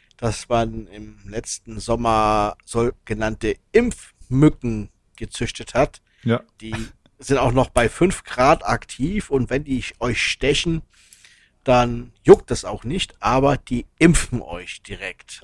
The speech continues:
Speaker 1: Also einfach nackt vor die Haustür stellen, kurz warten, die Impfmücken kommen vorbei.
Speaker 2: <laughs> Ja, probier ich morgen direkt
Speaker 1: Allerdings
Speaker 2: aus.
Speaker 1: keine Impfstoffwahl. Ihr kriegt, was die Mücke hat. <laughs>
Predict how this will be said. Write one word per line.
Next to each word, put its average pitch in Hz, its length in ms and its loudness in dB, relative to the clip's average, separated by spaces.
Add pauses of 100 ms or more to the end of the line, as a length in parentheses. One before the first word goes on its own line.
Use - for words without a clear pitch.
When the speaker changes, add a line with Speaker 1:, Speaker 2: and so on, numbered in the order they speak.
(100)
Speaker 1:
Also 113 260 -14
einfach 185 460 4 (480)
nackt 143 360 4
vor 156 100 6
die 131 140 4
Haustür 135 360 2
stellen, 131 460 2 (140)
kurz - 320 10
warten, 135 500 4
die - 140 -10
Impfmücken 120 560 -6
kommen 104 160 -14
vorbei. 104 400 -2 (360)
Speaker 2:
<laughs> - 360 0
Ja, 117 180 4
probier 107 400 6
ich - 140 2
morgen 123 160 10
direkt 135 260 10
Speaker 1:
Allerdings - 460 6
Speaker 2:
aus. - 80 -16 (640)
Speaker 1:
keine 131 380 6
Impfstoffwahl. 120 760 2 (220)
Ihr 107 100 -8
kriegt, - 320 -6
was 117 140 -4
die 123 100 -6
Mücke 120 300 -2
hat. 117 280 2 (220)
<laughs> - 180 -2